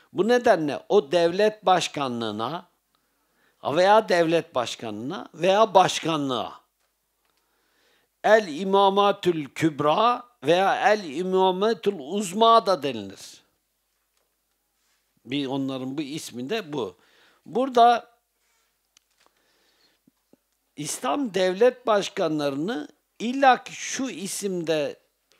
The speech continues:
hitap edilir, bu isim ona verilir diye bir kaide koymamışlar. İster halifelik deyin,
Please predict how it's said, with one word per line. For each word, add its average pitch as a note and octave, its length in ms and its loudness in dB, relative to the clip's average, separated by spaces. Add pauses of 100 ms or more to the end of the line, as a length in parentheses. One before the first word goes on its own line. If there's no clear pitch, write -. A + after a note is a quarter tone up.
(300)
hitap F#3 680 -2
edilir, C3+ 420 -6 (680)
bu C4 260 -8
isim A#3 500 -6
ona F3+ 420 0
verilir E3 560 -4
diye C#3 440 -4 (260)
bir A3 460 -10
kaide G3 500 0
koymamışlar. G3+ 1080 2 (1600)
İster G3+ 400 0
halifelik F#3 760 -4
deyin, F3+ 340 -4